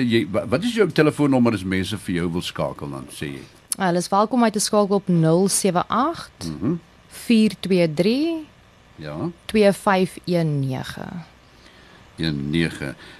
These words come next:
Speaker 1: En dis Elria Erasmus. En ek het hierso m-, mense gekry toe ek het, eh, aangekondig het vroeër.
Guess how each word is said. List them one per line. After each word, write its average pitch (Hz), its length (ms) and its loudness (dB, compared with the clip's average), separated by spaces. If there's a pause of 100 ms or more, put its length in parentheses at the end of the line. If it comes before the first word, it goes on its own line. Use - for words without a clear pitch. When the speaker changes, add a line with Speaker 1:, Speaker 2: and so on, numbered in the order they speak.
Speaker 1:
En - 80 -12
dis - 180 -10
Elria 110 600 2
Erasmus. 82 920 -6 (500)
En 82 100 -6
ek 92 160 -4
het - 140 2
hierso 139 280 -2
m-, 120 180 2
mense 113 340 0
gekry 117 440 -6
toe 104 180 -4
ek 90 100 -8
het, 90 200 -10 (300)
eh, 87 300 -4
aangekondig 117 540 -2
het 87 160 -10
vroeër. 107 380 -2